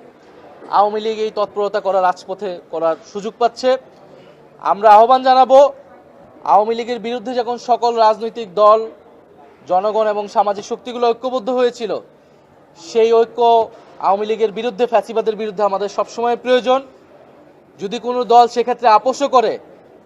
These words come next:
জাতীয় নাগরিক পার্টি সেক্ষেত্রে আপোষ করবে না।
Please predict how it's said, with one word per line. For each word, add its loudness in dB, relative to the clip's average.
জাতীয় 4
নাগরিক 0
পার্টি 2
সেক্ষেত্রে -4
আপোষ 2
করবে 0
না। 4